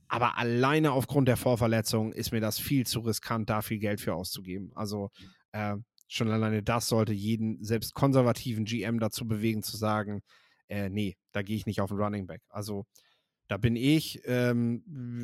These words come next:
bin ich tatsächlich, äh, wenn, wenn wir uns angucken, was die Giants machen,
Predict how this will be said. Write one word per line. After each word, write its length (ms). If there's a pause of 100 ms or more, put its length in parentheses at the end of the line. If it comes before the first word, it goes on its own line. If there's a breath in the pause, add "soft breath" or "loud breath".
(280)
bin 140
ich 160
tatsächlich, 720
äh, 220
wenn, 260
wenn 120
wir 80
uns 120
angucken, 400
was 100
die 100
Giants 360
machen, 340